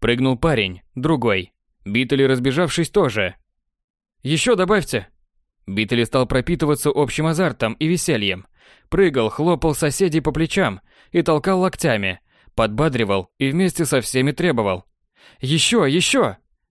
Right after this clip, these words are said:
Раз за разом врезаясь в огонь. Внезапно один из парней задел ногами подросшую груду углей и споткнулся, закувыркался, вздымая искры. Но варвары только захохотали.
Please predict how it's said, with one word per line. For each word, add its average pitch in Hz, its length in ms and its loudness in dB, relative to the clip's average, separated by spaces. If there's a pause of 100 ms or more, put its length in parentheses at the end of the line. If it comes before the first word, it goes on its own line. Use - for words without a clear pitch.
(160)
Раз 107 260 0
за 117 160 0
разом 143 280 0
врезаясь 135 460 2
в 151 40 0
огонь. 117 360 0 (480)
Внезапно 127 580 0
один 160 200 2
из 147 120 0
парней 143 360 0
задел 139 320 2
ногами 135 440 0
подросшую 131 600 0
груду 139 300 0
углей 147 580 -2 (140)
и 151 100 2
споткнулся, 151 880 -2
закувыркался, 143 1040 0
вздымая 143 480 0
искры. 110 600 -2 (500)
Но 101 220 0
варвары 135 420 2
только 135 280 0
захохотали. 131 840 -2